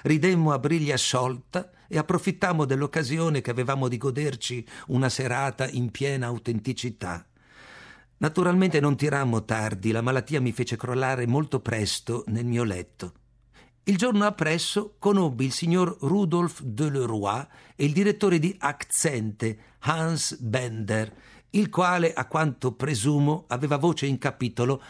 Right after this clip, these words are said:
nell'assegnazione della borsa. Possiedo ancora una fotografia con la Borchers e Bender presso una fontana gotica di Ratisbona. La città non mi piacque, è fredda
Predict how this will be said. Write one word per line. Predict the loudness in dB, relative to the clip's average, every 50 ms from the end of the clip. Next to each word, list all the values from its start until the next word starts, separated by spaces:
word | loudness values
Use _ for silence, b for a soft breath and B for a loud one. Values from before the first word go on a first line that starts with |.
| B B
nell'assegnazione | -2 0 0 0 -4 -4 -4 -2 -2 -4 -4 -2 -2 0 0 0 0 0
della | 0 0 0 0
borsa. | 0 -2 -4 -4 -4 -6 -8 -8 -8 -8 -10 -10 _ _ _ _ B B B B B B B B B B B B B
Possiedo | -2 0 0 2 2 2 2
ancora | 2 2 2 2 4
una | 4 2
fotografia | 2 0 -2 -2 -2 -2 0 -2 -2 -2 -2 -2 -2 -2 -2
con | -2 -2 -2
la | 0 0
Borchers | 0 0 0 0 0 -2 -4 -6 -4 -2 -2 -2 -2 -4 -8 -4
e | -4 -4 -2
Bender | -2 -2 -2 -2 -2 -2 -4 -4 -4 -4 -4 -4 -4
presso | -4 -4 -2 -2 -4 -2
una | -4 -4
fontana | -2 -2 -2 -2 -2 0 0 0 0 0 -2
gotica | -4 -4 -2 -2 -2 -2 -2 -4 -4 -4 -2 -2 -2 -2
di | -2 -2 -2 -2
Ratisbona. | -2 -2 -4 -4 -6 -6 -6 -6 -6 -6 -6 -6 -8 -10 -12 -14 _ _ _ B B B B B B B B B B B B B _ _
La | -4 -4 -2
città | -2 -2 -4 -4 -2 -2 0 0 0 0 -4 _ _ _ _ _ _ _
non | 0 0 2 2 2
mi | 0 0
piacque, | 0 0 0 0 -2 -4 -8 _ -12 -8 -8 -6 -8 -8 _ _ _ _ _ _ _ _
è | -2 0 0
fredda | 0 0 -2 0 0 0 0 -2 -2 -2 0 0 0 -2 -4 _